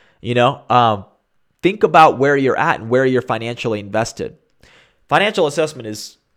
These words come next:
absolutely key, especially for people who are in business, or if you aspire to be in business, you need to understand how much something costs. If you're trying to start a YouTube channel, and you do not know the cost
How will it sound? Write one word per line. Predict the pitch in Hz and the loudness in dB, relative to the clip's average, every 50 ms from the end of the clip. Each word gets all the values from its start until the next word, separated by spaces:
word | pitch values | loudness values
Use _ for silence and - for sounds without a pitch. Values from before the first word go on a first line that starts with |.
| _ _ _ _ _ _ - | _ _ _ _ _ _ 0
absolutely | 135 151 147 127 - 135 135 127 104 95 | 0 2 2 0 -2 -2 -2 -2 -2 -4
key, | - - 143 110 92 - _ | -4 -4 -4 -4 -4 -6 _
especially | - - 160 180 - 175 | -2 0 0 2 2 0
for | 147 156 143 | -2 -2 -2
people | 147 139 131 120 | -2 -2 -2 -2
who | 131 127 - - | -4 -6 -4 -2
are | 131 127 | -2 -2
in | - - 147 143 135 127 110 | -2 -4 -6 -6 -6 -6 -2
business, | 117 127 127 - - - - - - _ _ _ _ - | 0 0 0 -2 -4 -10 -20 -20 -20 _ _ _ _ -2
or | 127 147 151 | 0 2 2
if | 147 151 | 0 0
you | 165 156 151 | 0 0 0
aspire | 143 - - - - - - 151 170 190 180 123 98 90 - - _ _ _ _ _ _ | 0 0 -2 -8 -2 0 2 4 4 4 2 2 0 -2 -6 -8 _ _ _ _ _ _
to | - 147 | 0 2
be | 123 151 156 151 | 4 4 4 4
in | 131 117 110 | 2 2 0
business, | 127 139 135 120 87 64 - - - _ _ _ _ _ _ _ _ | 0 -2 -2 -4 -10 -14 -16 -16 -20 _ _ _ _ _ _ _ _
you | - 117 165 | -4 -2 0
need | 262 311 311 262 | 2 2 4 6
to | 247 208 | 6 4
understand | 185 151 143 - - - 156 143 143 139 139 - - _ | 4 2 -2 -2 -2 -4 -4 -2 -2 -4 -6 -8 -16 _
how | - - - 170 180 175 | -10 -6 0 2 2 2
much | 170 160 151 147 - | 4 2 0 -2 -4
something | - 156 135 120 - 123 110 110 | -6 -8 -8 -8 -8 -12 -12 -12
costs. | - - - 104 82 60 - - - - _ - - - - _ _ _ _ _ _ _ _ _ _ _ _ | -14 -12 -10 -8 -8 -8 -10 -14 -18 -20 _ -20 -20 -20 -20 _ _ _ _ _ _ _ _ _ _ _ _
If | - | -8
you're | 131 123 | -6 0
trying | - 208 196 | 2 4 4
to | 185 | 4
start | 180 - 170 156 135 | 4 2 2 2 2
a | |
YouTube | 123 143 151 151 - 151 143 | 2 0 0 0 -2 -2 -2
channel, | 143 - 165 156 160 165 175 175 _ _ _ _ _ _ _ _ - | -2 -4 -4 -4 -4 -4 -8 -10 _ _ _ _ _ _ _ _ -8
and | 120 117 123 | -8 -6 -6
you | 170 | -4
do | 160 143 165 165 | -2 0 0 0
not | 156 151 151 156 - 113 | 2 2 2 2 2 0
know | 147 147 139 | 0 0 0
the | 127 107 | 0 0
cost | - - - - - 123 131 139 147 165 160 - - _ _ | -2 -4 -8 -8 -4 -2 -2 -2 -2 -4 -6 -10 -16 _ _